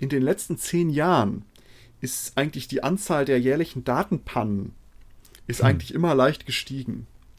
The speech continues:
Speaker 2: Oh ja.
Speaker 1: Und, äh, die meist betreffenden, betroffenen Länder sind so U S A,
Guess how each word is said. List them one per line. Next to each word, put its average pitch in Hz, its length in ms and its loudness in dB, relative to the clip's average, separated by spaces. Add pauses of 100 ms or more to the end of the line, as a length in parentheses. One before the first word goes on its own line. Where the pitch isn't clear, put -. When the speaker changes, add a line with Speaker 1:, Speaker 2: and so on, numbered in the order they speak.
(580)
Speaker 2:
Oh 90 140 -8
ja. 95 120 -2
Speaker 1:
Und, 120 420 0
äh, 110 420 0 (500)
die 131 80 -4
meist 131 360 2
betreffenden, 135 640 -4
betroffenen 143 460 0
Länder 175 440 2
sind 143 180 -6
so - 260 -2
U 131 140 0
S - 160 -2
A, 175 340 0